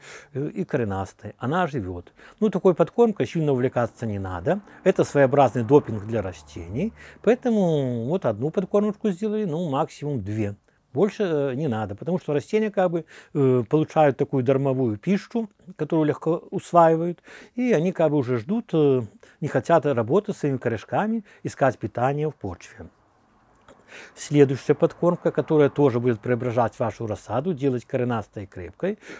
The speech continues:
Эта подкормка, ну, актуальна будет и для, э, пи-, э, группы почленовых культур, то есть перцы, баклажаны, помидоры. Эта вот, э, э, подкормка очень актуальна и для крестоцветных культур, тоже капусты.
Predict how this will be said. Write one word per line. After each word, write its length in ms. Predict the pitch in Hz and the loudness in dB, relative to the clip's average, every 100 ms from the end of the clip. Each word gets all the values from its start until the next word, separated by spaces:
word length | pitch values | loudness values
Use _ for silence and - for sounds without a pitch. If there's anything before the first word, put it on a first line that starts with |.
| - | -2
Эта 220 | 180 - | 0 0
подкормка, 580 | 147 127 139 131 113 113 | -4 -4 -2 -2 -2 -4
ну, 160 | 131 | -2
актуальна 480 | 160 - 139 131 117 | -2 -2 2 2 2
будет 220 | 110 117 | -2 -2
и 80 | 202 | -2
для, 280 | 151 110 104 | 0 -2 -2
э, 460 | 101 98 98 95 113 - | -6 -8 -8 -10 -14 -8
пи-, 100 | 175 | -6
э, 220 | 135 117 113 | -4 -6 -8
группы 440 | - 117 160 185 113 | -6 0 0 0 -2
почленовых 640 | 160 - 123 110 110 117 | -4 -4 -6 -6 -6 -8
культур, 460 | - 156 151 208 190 - - _ | -8 -8 -6 -6 -6 -12 -20 _
то 100 | 160 | -4
есть 140 | 139 | -2
перцы, 360 | - 175 - 156 | 0 0 0 -4
баклажаны, 600 | 165 - 170 156 160 160 | -4 -2 -2 0 -2 -4
помидоры. 680 | 170 165 151 165 160 156 - - _ | -6 -6 -6 -6 -6 -8 -16 -20 _
Эта 220 | 190 220 | -2 0
вот, 180 | 151 139 | 2 2
э, 200 | 117 143 - | 0 -6 -6
э, 160 | 120 117 | -6 -4
подкормка 480 | 139 - 190 214 160 | -6 0 0 0 -2
очень 320 | 123 156 175 | -4 -4 -4
актуальна 540 | 139 - 98 101 160 | -6 -6 -6 -4 -4
и 240 | 175 190 147 | -4 -2 -2
для 260 | 139 156 | 0 0
крестоцветных 720 | 165 180 - 220 - 160 180 - | -2 -8 -8 -6 -4 -4 -6 -6
культур, 320 | 165 180 170 | -4 -2 -2
тоже 240 | 127 123 | -2 -4
капусты. 640 | 139 196 - 143 - 151 | -2 -2 -2 -8 -8 -14